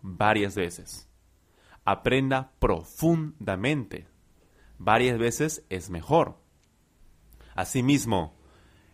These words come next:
es importante que usted ejercite su oído para el español. Al inicio,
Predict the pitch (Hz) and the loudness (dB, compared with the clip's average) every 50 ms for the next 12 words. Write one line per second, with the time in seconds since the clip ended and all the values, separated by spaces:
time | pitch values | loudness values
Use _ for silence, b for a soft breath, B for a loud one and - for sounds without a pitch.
0 | b b b b b _ _ - 113 104 - 135 117 - 117 107 104 - 127 120 | b b b b b _ _ -2 -2 -2 -2 -4 -2 0 0 0 0 0 0 0
1 | 120 110 123 120 - - 110 98 90 - - - 123 120 123 - - - 117 113 | 0 0 -2 -4 -2 -2 -4 -4 -4 -4 -2 0 0 0 0 -2 -6 -6 -6 -4
2 | - 104 92 90 85 - - 139 135 - 139 135 135 - - - 131 113 101 101 | -2 -4 -4 -4 -6 -6 -6 -6 -4 -2 -4 -4 -2 -4 -6 -4 -2 -2 0 0
3 | 104 131 160 156 151 139 - 117 101 92 87 87 85 - - 92 87 82 82 78 | 0 0 0 0 -2 -2 0 -2 -2 -2 -2 -4 -8 -8 -10 -10 -10 -10 -10 -12
4 | 76 73 - - - _ _ _ _ _ _ _ _ _ _ _ _ _ _ b | -12 -14 -18 -20 -20 _ _ _ _ _ _ _ _ _ _ _ _ _ _ b
5 | b b b b b b b b b b b b - 117 113 117 131 170 190 180 | b b b b b b b b b b b b 0 0 2 2 2 2 0 0
6 | - - 123 113 113 143 - - | 0 -2 0 0 0 -2 -4 -10